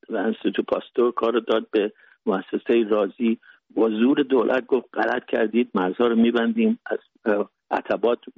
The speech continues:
مرده وارد نمی‌کنیم، به اونجا فلان صادر نمی‌کنیم و ایران یک پروندهٔ درخشانی دو سال بعد از اومدن رضا شاه داره در قیاس با اون بیست سال، برای اینکه یه دولت متجدد،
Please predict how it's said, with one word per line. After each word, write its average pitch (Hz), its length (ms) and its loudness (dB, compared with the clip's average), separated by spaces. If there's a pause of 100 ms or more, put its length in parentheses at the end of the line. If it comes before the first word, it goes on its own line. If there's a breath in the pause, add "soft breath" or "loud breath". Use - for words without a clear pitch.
(260)
مرده 101 360 0
وارد 110 400 0
نمی‌کنیم، 107 640 0
به - 60 2
اونجا 101 280 0 (100)
فلان 214 320 0
صادر 123 260 0
نمی‌کنیم 139 480 0 (380 loud breath)
و 127 180 2
ایران 135 500 2 (280)
یک 139 260 0 (180)
پروندهٔ 123 840 0 (100)
درخشانی 143 640 -2 (100)
دو 143 120 2 (100)
سال 123 220 0
بعد 117 240 -2
از 113 120 -4
اومدن 107 580 0
رضا 110 280 0 (100)
شاه - 260 -2
داره 107 260 -2 (560)
در 247 180 0
قیاس - 260 -2 (120)
با - 80 0
اون 147 180 -2 (240)
بیست 127 220 0
سال، 104 180 0 (300 soft breath)
برای 123 120 0
اینکه 156 200 -6
یه 160 140 0
دولت 135 500 0
متجدد، 127 800 0